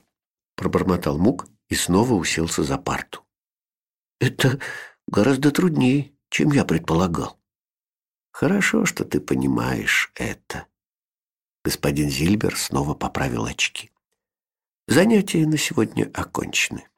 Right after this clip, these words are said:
До свидания. Встретимся завтра". И я отправился домой вместе с Мугом и Мали.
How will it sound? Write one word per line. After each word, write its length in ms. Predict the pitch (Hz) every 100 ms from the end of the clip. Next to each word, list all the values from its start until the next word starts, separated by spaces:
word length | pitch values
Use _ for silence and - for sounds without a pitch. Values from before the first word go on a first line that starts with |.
| _ _ _ _ _ -
До 100 | -
свидания. 720 | - - - 104 151 147 - _ _ _ _ _
Встретимся 640 | - 131 185 160 - -
завтра". 500 | - - - - - _ _ _ _ _ _ _ _ _ _ -
И 80 | 92
я 120 | 175
отправился 640 | 180 - 113 82 73 -
домой 480 | 78 78 101 185 180 - _ _ -
вместе 380 | 85 80 - 85
с 100 | -
Мугом 460 | 107 139 123 -
и 80 | -
Мали. 420 | 78 67 67 -